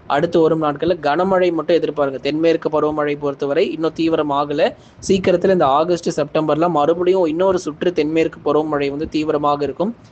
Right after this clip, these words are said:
அப்போ மறுபடியும் நீலகிரியில நிலச்சரிவுகள், வெள்ளப்பெருக்குலாம் வரக்கூடும். அப்போ உங்களுக்கு நம்ம கண்டிப்பா சொல்றோம் எங்கெங்கெல்லாம் நமக்கு வெள்ளப்பெருக்கு வரப்போகுதுன்னு.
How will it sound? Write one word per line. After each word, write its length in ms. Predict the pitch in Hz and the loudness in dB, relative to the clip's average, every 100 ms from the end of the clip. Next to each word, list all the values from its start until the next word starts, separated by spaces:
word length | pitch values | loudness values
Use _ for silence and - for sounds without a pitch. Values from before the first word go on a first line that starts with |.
| - - | -16 -6
அப்போ 200 | 143 165 | 0 0
மறுபடியும் 520 | 151 147 190 190 196 | 2 2 2 2 2
நீலகிரியில 480 | 170 175 175 165 170 | 2 2 2 2 0
நிலச்சரிவுகள், 680 | 160 160 160 156 156 151 160 | 2 0 0 0 0 0 0
வெள்ளப்பெருக்குலாம் 720 | 147 147 156 147 143 151 147 | 0 -2 -2 -4 -4 -2 0
வரக்கூடும். 500 | 135 143 143 143 226 - - - - - - - - - | 0 -2 -2 0 -2 -4 -16 -18 -18 -18 -20 -20 -20 -6
அப்போ 220 | 135 143 190 | -4 0 2
உங்களுக்கு 320 | 175 165 156 | 2 0 0
நம்ம 120 | 151 | -2
கண்டிப்பா 380 | 143 147 160 165 | -2 -2 0 -2
சொல்றோம் 400 | 151 139 135 139 | -2 -2 0 0
எங்கெங்கெல்லாம் 440 | 131 143 143 143 147 | -2 -4 -2 0 0
நமக்கு 200 | 143 135 | -2 -2
வெள்ளப்பெருக்கு 480 | 143 151 151 135 135 | 0 0 0 0 0
வரப்போகுதுன்னு. 560 | 127 135 135 127 151 | 0 0 -2 -2 -4